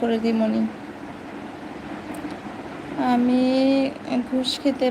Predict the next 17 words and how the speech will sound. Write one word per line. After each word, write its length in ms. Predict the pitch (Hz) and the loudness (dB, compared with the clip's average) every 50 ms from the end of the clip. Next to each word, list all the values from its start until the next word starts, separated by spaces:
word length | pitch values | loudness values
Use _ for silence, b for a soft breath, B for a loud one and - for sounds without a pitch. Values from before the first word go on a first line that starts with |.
| 247 | 4
পারি 300 | - 240 240 233 240 240 | 6 6 6 6 6 6
নাই 560 | 240 233 240 233 226 226 226 226 226 220 233 247 | 4 4 6 6 6 6 6 4 4 2 2 2
এখনো। 640 | 247 233 226 - 254 233 226 220 220 226 220 220 226 - - - - - - - - - - - - - - - - - - - - - | 2 2 2 2 2 2 2 2 2 2 0 0 -2 -4 -6 -12 -14 -14 -14 -14 -14 -14 -14 -12 -12 -12 -12 -12 -12 -12 -12 -12 -12 -12
খেয়ে 360 | - - - 262 262 269 285 285 | -8 -2 2 4 6 6 6 6
যাবে, 320 | - 294 285 277 247 233 | 6 6 6 6 4 2
খেয়ে 280 | 233 - 254 247 240 240 | 2 2 2 2 2 2
যাবে 360 | 240 254 254 247 240 226 220 | 2 0 2 4 4 6 6
এক 200 | 220 220 220 - | 6 4 2 -2
সময়। 640 | - - 240 233 233 247 269 285 277 262 240 240 240 240 - - - - - - - - - - - - - - - - - - - - - - - | -4 -2 0 2 2 4 4 4 4 4 4 2 0 -2 -4 -8 -12 -12 -12 -12 -12 -12 -12 -12 -12 -12 -12 -12 -14 -14 -14 -14 -14 -14 -14 -8 -2
মনিটাইজ 540 | 214 226 220 220 226 226 226 240 240 247 247 - | 0 0 2 2 2 2 4 4 4 4 2 4
হয়ে 260 | 254 233 226 226 226 | 4 6 6 6 6
গেলে 320 | 220 233 233 233 233 233 233 | 4 4 4 6 6 8 8
অনেক 580 | 226 220 220 214 220 226 226 214 208 214 214 | 6 6 4 2 2 2 0 0 -2 -2 0
বড় 240 | 214 214 214 220 220 | 2 2 4 4 4
হয়ে 240 | 233 233 226 220 214 | 4 4 2 0 0
যাবে 300 | 214 208 208 202 208 208 | 0 0 0 0 0 0
বাসা, 680 | 202 208 208 214 - - 233 226 220 214 214 214 - | 2 2 2 2 2 0 2 4 4 4 4 2 2